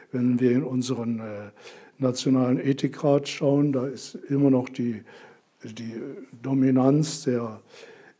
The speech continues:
Ethiklieferanten namens Kirchen sehr stark. Ähm, und dieses, äh, faire Miteinander f-, der Weltanschauungen,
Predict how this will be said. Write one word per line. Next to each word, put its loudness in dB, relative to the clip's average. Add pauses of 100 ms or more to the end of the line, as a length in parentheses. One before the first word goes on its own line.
Ethiklieferanten 0
namens -2
Kirchen 2
sehr -4
stark. 0 (640)
Ähm, 2 (460)
und -4
dieses, -2
äh, -6 (680)
faire 8
Miteinander 2 (960)
f-, -16
der 4
Weltanschauungen, 6